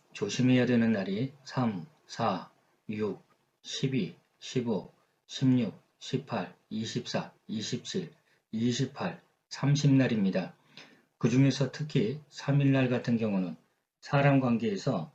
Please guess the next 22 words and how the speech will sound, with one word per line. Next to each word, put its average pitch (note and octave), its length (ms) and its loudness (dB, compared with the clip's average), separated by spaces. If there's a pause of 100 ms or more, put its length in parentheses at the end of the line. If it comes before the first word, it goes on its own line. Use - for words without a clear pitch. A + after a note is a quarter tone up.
(100)
어느 A#2 320 2
정도 B2 340 2
선을 C3+ 440 2
유지하셔야 B2 560 4
됩니다. F2 420 0 (380)
이날은 A#2+ 520 2 (140)
사건, C#3 720 -2
사고, A#2+ 580 -2 (240)
관제 A2+ 480 0
구설이 B2 480 0
강한 A#2 380 2
날입니다. G2 520 0 (520)
반면에 B2+ 400 6
좋은 B2 300 2
날은 G2+ 340 0 (220)
이, A2+ 360 0 (320)
오, G#2 380 0 (420)
팔, A2 360 -2 (360)
십사, - 580 -4 (200)
십칠, - 540 -6 (260)
이십, A#2 500 -2 (220)
이십육, A3 680 -2